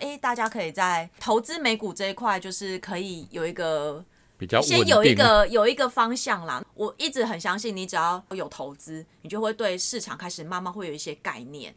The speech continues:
Speaker 2: 嗯。
Speaker 1: 那你就开始慢慢的会有自己的想法。
Speaker 2: 对。
Speaker 1: 对啊，我觉得有自己的想法，我觉得是成功的一步。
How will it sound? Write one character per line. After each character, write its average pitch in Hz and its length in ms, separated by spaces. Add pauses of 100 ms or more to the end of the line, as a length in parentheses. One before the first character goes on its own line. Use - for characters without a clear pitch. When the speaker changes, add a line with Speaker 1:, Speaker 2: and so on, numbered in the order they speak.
Speaker 2:
嗯。 90 200
Speaker 1:
那 214 120
你 175 60
就 185 100
开 185 160
始 180 120
慢 190 200
慢 185 120
的 160 80
会 196 140
有 147 100
自 - 140
己 170 80
的 151 140
想 - 260
法。 - 260 (120)
Speaker 2:
对。 - 160 (420)
Speaker 1:
对 127 120
啊， 98 140
我 170 120
觉 262 80
得 269 180
有 202 200
自 269 140
己 285 80
的 185 100
想 175 180
法， 180 200
我 147 100
觉 202 100
得 190 120
是 185 440 (360)
成 220 200
功 254 140
的 240 80
一 180 100
步。 165 240